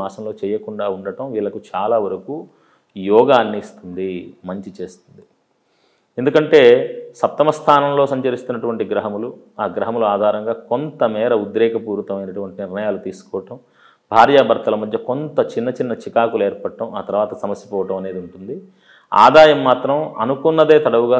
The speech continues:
సమయానికి చేతికి అందుతుంది. అలాగే కాస్త ఖర్చు కూడా మితిమీరి చేయవలసి వస్తుంది.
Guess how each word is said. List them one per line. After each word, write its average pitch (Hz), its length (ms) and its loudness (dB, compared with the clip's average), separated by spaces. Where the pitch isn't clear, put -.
సమయానికి 113 480 -2
చేతికి 107 300 -2
అందుతుంది. 110 420 -10
అలాగే 110 320 2
కాస్త 120 320 2
ఖర్చు 147 340 6
కూడా 147 160 8
మితిమీరి 156 460 -2
చేయవలసి 113 460 0
వస్తుంది. 95 380 -14